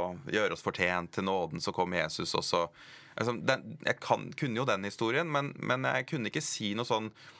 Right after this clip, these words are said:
"Ja, hva er det du egentlig gjør som kristen, og hva, hva er det det, liksom, har du noe,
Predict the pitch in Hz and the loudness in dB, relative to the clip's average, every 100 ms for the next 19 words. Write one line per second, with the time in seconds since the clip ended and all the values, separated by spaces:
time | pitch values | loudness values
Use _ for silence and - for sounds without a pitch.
0 | - _ - 151 131 101 117 107 120 107 | -20 _ 2 4 4 2 2 0 0 0
1 | 87 87 - 110 120 117 - 160 143 127 | 2 2 2 -4 -2 -4 -2 0 2 2
2 | 123 113 - - 95 117 117 110 113 101 | 2 0 -8 -8 0 2 4 2 0 -4
3 | 85 - 113 113 101 107 101 107 107 104 | -6 -2 0 0 2 4 4 2 0 0
4 | 104 | -2